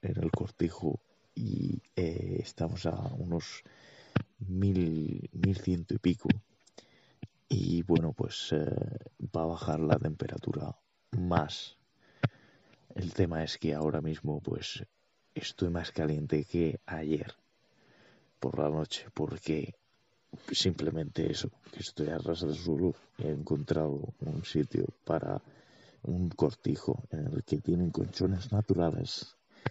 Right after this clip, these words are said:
y, eh, pues, estoy mejor dentro de lo que cabe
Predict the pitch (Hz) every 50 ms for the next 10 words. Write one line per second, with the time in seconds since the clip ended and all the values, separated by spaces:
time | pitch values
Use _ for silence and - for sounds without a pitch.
0 | - - - - - - - - - _ - - - - 110 110 113 110 107 101
1 | 95 80 - _ - - - 92 82 80 78 71 - - - - - _ - -
2 | - - - - - - - - - - _ _ _ _ _ _ _ _ _ _
3 | - - - - - - 98 87 87 80 76 71 - - - - _ _ _ _
4 | _ _ _ _ _ _ _ _ _ _ _ _ _ - - 92 92 85 82 -
5 | 85 - - - - 85 85 - 80 80 80 78 - - - - 90 87 - -
6 | -